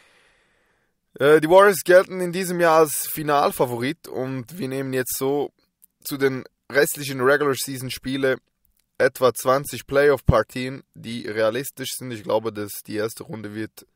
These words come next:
es einen Sweep geben. In der zweiten Runde wahrscheinlich dann schon nicht mehr. Und dann in den, äh, Conference Finals wird's dann auch vielleicht eins, zwei Niederlagen geben.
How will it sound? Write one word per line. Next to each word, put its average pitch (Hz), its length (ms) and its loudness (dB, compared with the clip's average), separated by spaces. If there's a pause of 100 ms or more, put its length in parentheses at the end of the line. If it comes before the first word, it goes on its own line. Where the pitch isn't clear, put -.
(160)
es - 180 -14
einen 107 300 -12
Sweep 117 420 -14 (120)
geben. 117 380 -8 (320)
In 104 100 -12
der 104 100 -4
zweiten 107 480 -6
Runde 117 420 -4
wahrscheinlich 110 1080 -6
dann 107 320 -8
schon 107 460 -14
nicht 139 300 -12
mehr. 113 340 -6 (2000)
Und 104 200 -16
dann 98 200 -8
in 104 160 -14
den, 101 300 -12
äh, 101 320 -10
Conference 107 520 -8
Finals 104 460 -10
wird's - 260 -14
dann 98 200 -10
auch 104 300 -8 (320)
vielleicht - 380 -16
eins, 98 280 -16
zwei 101 160 -10
Niederlagen 104 500 -8
geben. 135 320 -6